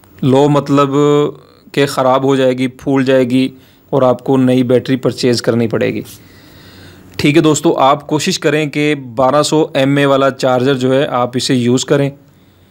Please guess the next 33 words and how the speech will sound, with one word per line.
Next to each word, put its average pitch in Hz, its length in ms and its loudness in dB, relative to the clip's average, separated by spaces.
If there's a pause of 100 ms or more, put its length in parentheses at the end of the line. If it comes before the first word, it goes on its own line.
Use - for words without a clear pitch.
(420)
और 139 280 2
दोस्तों, 143 600 0 (260)
उम्मीद 139 280 0
करता 135 260 -2
हूं 135 160 0
कि 139 140 -2
आपको 131 640 2
इस 135 340 0
वीडियो 131 440 2
से 139 120 2 (100)
बहुत 131 340 2
कुछ 135 340 -2
नॉलेज 127 540 2 (760)
मिला 139 200 4
होगा। 147 280 2 (720)
तो 151 80 -2
दोस्तों, 151 420 2
अगर 139 300 2
आपको 135 280 0
मेरी 131 240 0
ये 135 60 0
वीडियो 127 320 -2
पसंद 139 420 -2
आई 139 240 0
है 135 140 2
तो 127 160 -2
प्लीज़ 139 460 0
मेरे 131 300 4 (120)
चैनल 127 360 0
को 131 200 2
सब्सक्राइब 127 560 0
ज़रूर 123 260 0
करें 139 280 -2